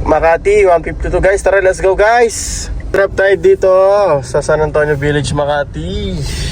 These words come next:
Possible pick up din tayo dito, guys. Ay, one kilometer pala sa Buendia.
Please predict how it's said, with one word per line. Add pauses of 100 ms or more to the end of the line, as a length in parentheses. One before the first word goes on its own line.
(1200)
Possible
pick
up
din
tayo
dito,
guys. (160)
Ay,
one
kilometer
pala
sa
Buendia.